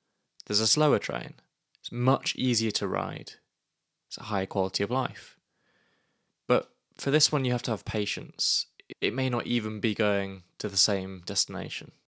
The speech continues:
Now, there's no right answer here because you can complain no matter which train you're on.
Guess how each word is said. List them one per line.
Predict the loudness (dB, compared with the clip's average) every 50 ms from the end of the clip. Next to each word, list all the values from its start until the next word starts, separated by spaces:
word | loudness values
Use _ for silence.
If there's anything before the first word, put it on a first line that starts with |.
| _ _ _ _ _ _ _ _ _ _ _ _ _ _ _ _ _ _ -4 2
Now, | 6 6 6 6
there's | 6 6 6 6 8
no | 8 8 10
right | 10 10 10 10
answer | 10 8 6 4 2 2
here | 4 4 2 2
because | 2 0 0 0 2 2
you | 0 0
can | -2 -4 -4 -4
complain | -6 -6 -2 2 4 4 4 4 2 0
no | -2 -2
matter | -2 -2 -2 -4 -4
which | -2 0 -2 -2 0 -2 -2 -2 -2 -4 -8 -12 _ _ _ _ _ _ _ _ _ _ _ _ _
train | -2 0 2 2 2 0 -2 -2
you're | 0 2 2 2
on. | 2 2 -2 -6